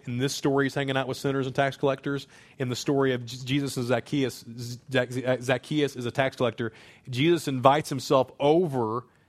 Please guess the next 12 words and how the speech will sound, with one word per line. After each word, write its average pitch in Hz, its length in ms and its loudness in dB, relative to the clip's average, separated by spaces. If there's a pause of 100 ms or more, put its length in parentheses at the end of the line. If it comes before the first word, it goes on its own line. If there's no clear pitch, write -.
(120)
to 135 100 -2
Zacchaeus' 131 640 2
house, 107 560 -4 (640)
and 127 80 -2
he 127 40 -4
calls 156 340 2
him 156 120 0
out 135 160 4
by 127 160 4
name. 110 300 -4
That 135 120 -2
search - 580 -2